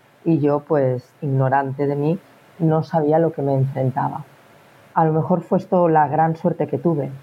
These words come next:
no saber a lo que me enfrentaba, y empecé a luchar. Lo dejé absolutamente todo, dejé el trabajo, lo dejé absolutamente todo. Y, bueno, con, con mi familia, quiero decir, ¿eh?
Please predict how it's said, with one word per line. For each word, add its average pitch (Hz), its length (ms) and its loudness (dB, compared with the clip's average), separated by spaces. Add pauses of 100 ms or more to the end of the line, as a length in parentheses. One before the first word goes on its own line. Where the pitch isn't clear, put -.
(140)
no 151 200 0
saber 156 320 0
a 143 60 2
lo 139 160 0
que 143 100 -2
me 139 180 0
enfrentaba, 143 680 0 (340)
y 208 160 4
empecé 175 640 2
a 156 180 2
luchar. 151 460 0 (600)
Lo 139 120 0
dejé 143 460 0
absolutamente 143 760 -2
todo, 202 300 0
dejé 190 220 -4
el - 60 -6
trabajo, 185 440 0
lo 175 80 2
dejé 156 220 -2
absolutamente 151 640 -4
todo. 214 360 2 (680)
Y, 151 640 4
bueno, 135 300 -2
con, 175 400 -8
con 143 120 -8
mi 135 100 -4
familia, 139 420 0
quiero 127 180 -4
decir, 135 260 -2
¿eh? 160 200 0